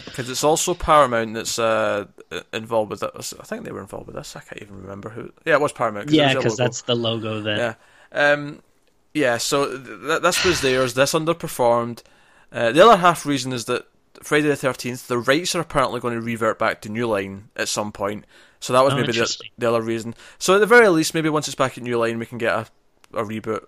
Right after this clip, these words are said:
Speaker 1: there, or a Thirteenth. I don't even want a reboot. I just want another sequel. Just
Speaker 2: I'd be happy, yeah, with
Speaker 1: ju-,
Speaker 2: anything.
Speaker 1: just, just set it before Jason X, so it's still on Earth,
Speaker 2: <laughs>
Speaker 1: and that's fine.
Speaker 2: Yeah.
Speaker 1: Uh, I wa-, come on, it's the thirteenth one.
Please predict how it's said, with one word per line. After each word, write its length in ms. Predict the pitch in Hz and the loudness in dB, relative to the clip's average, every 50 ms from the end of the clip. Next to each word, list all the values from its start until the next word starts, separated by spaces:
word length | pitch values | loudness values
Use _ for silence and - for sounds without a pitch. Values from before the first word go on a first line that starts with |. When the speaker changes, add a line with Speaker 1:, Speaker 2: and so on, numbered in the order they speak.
| _ - | _ -12
Speaker 1:
there, 420 | 107 104 104 104 104 107 110 113 - | -8 -6 -4 -2 -2 -4 -4 -6 -4
or 260 | - 110 107 107 101 - - | -2 0 0 0 -2 -4 -6
a 120 | - 104 | -6 -6
Thirteenth. 580 | - - - 123 110 - - - 101 104 104 - | -6 -4 -2 -2 -2 -2 -4 -10 -12 -10 -6 0
I 40 | - | 2
don't 120 | 220 254 | 4 4
even 220 | 269 202 156 131 120 | 2 0 -4 -4 -2
want 180 | 120 98 76 | -2 -2 -2
a 20 | 85 | -4
reboot. 280 | 101 110 113 - 107 85 | -6 -8 -8 -6 -4 -2
I 80 | 85 135 | -2 -2
just 120 | 156 - - | -2 -4 -6
want 100 | 104 90 | -6 -6
another 120 | 95 90 90 | -6 -8 -8
sequel. 400 | - - 107 101 - - - - | -10 -10 -12 -12 -16 -18 -20 -18
Just 240 | - - - - - _ _ - _ _ - - _ _ _ _ _ _ _ _ - | -16 -14 -14 -14 -16 _ _ -20 _ _ -20 -20 _ _ _ _ _ _ _ _ -8
Speaker 2:
I'd 160 | - 127 139 | -6 -4 -2
be 120 | 139 160 151 | 0 0 0
happy, 460 | 127 127 123 123 - 120 117 113 113 - _ - | 2 0 -2 -2 -2 -4 -4 -4 -6 -10 _ -12
yeah, 200 | 131 117 113 113 - | -10 -10 -8 -10 -12
with 140 | - - 104 | -16 -10 -8
Speaker 1:
ju-, 60 | - | -6
Speaker 2:
anything. 280 | 107 117 110 - 123 107 - _ | -6 -6 -6 -8 -12 -14 -12 _
Speaker 1:
just, 160 | - 170 170 190 | -6 -6 -4 -2
just 160 | 196 - - | -2 2 4
set 160 | - 196 190 | 6 6 6
it 100 | 175 180 | 4 0
before 380 | 165 151 - - 156 147 143 - - - _ | -4 -6 -4 0 0 0 0 -2 -6 -14 _
Jason 240 | - 139 123 - 120 | -4 -4 0 0 0
X, 320 | 104 101 104 101 - - - | 0 2 0 -2 -4 -4 -4
so 140 | - 120 113 | -4 -4 -4
it's 120 | 95 - | -4 -4
still 180 | - 117 101 104 | -4 -4 -4 -2
on 80 | 104 | -2
Earth, 280 | 101 101 101 104 - - 117 - - - - - - - - | -2 -4 -4 -4 -4 -4 -4 -2 -4 -6 -6 -6 -8 -10 -10
Speaker 2:
<laughs> 100 | - _ | -14 _
Speaker 1:
and 120 | 107 101 | -12 -10
that's 140 | 101 92 - | -8 -8 -8
fine. 160 | - - 98 | -8 -6 -6
Speaker 2:
Yeah. 80 | 104 107 127 - _ _ _ - - _ | -6 -8 -10 -14 _ _ _ -20 -20 _
Speaker 1:
Uh, 240 | - 101 98 98 101 95 _ _ _ _ _ _ _ _ _ _ _ _ _ - | -16 -14 -14 -14 -14 -16 _ _ _ _ _ _ _ _ _ _ _ _ _ -6
I 80 | - - | -2 0
wa-, 140 | 190 220 - - _ _ _ | 0 0 0 -4 _ _ _
come 120 | - 262 | -2 0
on, 60 | 214 | 0
it's 80 | 151 - | 0 -2
the 80 | - 170 | -4 -2
thirteenth 520 | - 240 254 254 - - 269 240 - - | 0 0 0 0 0 -4 -6 -6 -6 -4
one. 280 | 233 247 220 135 107 | -2 -2 -2 -2 -4